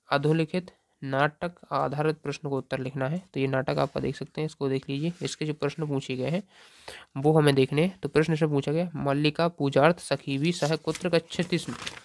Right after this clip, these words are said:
तो इसका लिखेंगे आंसर यहाँ से, "विश्वनाथ मंदिरे सखी भी सह गच्छति स्म", ठीक है, तो इसका आंसर पहले का हो जाएगा ये। दूसरा प्रश्न पूछा है,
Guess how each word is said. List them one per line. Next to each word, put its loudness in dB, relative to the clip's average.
तो -12
इसका -4
लिखेंगे 0
आंसर 2
यहाँ 2
से, -6
"विश्वनाथ 4
मंदिरे 0
सखी -6
भी 0
सह -2
गच्छति -6
स्म", -10
ठीक -4
है, -2
तो -6
इसका -6
आंसर -4
पहले -4
का -6
हो -4
जाएगा -2
ये। 0
दूसरा -4
प्रश्न -4
पूछा -2
है, -2